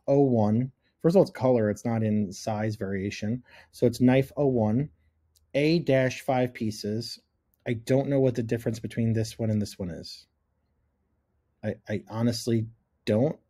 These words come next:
I guess that means it's five kits, five units of it for fifty-eight dollars. I can only assume so, but I'm not sure. Um, then you go over here and it says B five pieces. So what's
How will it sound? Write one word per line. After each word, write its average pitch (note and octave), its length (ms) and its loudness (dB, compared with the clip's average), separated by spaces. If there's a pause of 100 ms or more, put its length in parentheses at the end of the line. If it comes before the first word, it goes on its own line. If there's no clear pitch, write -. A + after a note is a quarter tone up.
(120)
I A#2+ 60 -4
guess A2+ 220 -2
that G#2+ 120 -4
means A#2 220 2
it's G#2+ 180 -6
five A#2 680 0
kits, - 920 -6 (640)
five B2+ 360 6
units B2 440 2
of G#3+ 100 2
it D4 200 -2 (1600)
for C3+ 120 2
fifty-eight C3+ 460 -2
dollars. C3 280 4
I A#2+ 40 -4
can B2+ 140 -2
only A#2+ 160 2
assume B2 440 -2
so, E3+ 240 0
but C3+ 140 2
I'm A#2 180 4
not A2 240 0
sure. D3+ 640 0 (560)
Um, A#2 480 2
then C3+ 220 0
you C3+ 80 2
go C3+ 80 4
over B2 160 4
here C#3+ 420 -2
and B2+ 160 0
it A#2+ 120 -2
says A#2 320 0 (540)
B F3+ 260 2
five A#2 400 0
pieces. A2 580 -4
So A#2+ 100 -2
what's D#3 200 0